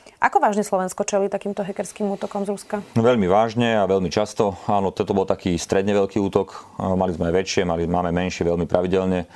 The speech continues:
Speaker 2: Ja som o tom bol priebežne informovaný, lebo aj vojenské spravodajstvo so svojím Centrom pre kybernetickú obranu bolo veľmi intenzívne zapojené do riešenia tohto problému. Boli útoky aj voči ministerstvu obrany neúspešné,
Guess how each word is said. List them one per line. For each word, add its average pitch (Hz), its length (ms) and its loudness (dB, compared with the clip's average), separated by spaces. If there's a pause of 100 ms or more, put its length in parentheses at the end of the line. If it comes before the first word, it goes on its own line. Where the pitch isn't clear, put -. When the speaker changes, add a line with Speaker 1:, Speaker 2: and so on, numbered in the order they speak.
(480)
Speaker 2:
Ja 101 80 0
som 104 160 -4
o 98 60 -4
tom 104 100 -2
bol 90 80 2
priebežne 95 480 0
informovaný, 92 640 -2
lebo 87 160 -2
aj 85 80 -2
vojenské 90 320 -4
spravodajstvo 90 720 -2
so - 220 -8
svojím 87 260 -2
Centrom 87 320 -4
pre 87 80 -2
kybernetickú 87 480 -2
obranu 87 320 0
bolo 87 160 0
veľmi 87 240 0
intenzívne 85 320 0
zapojené 92 480 0
do 90 80 0
riešenia 87 320 -2
tohto 87 240 -2
problému. 85 480 -2 (880)
Boli 110 160 4
útoky 107 320 2
aj 90 80 2
voči 90 160 -2
ministerstvu 92 400 0
obrany 85 320 0
neúspešné, 85 460 -2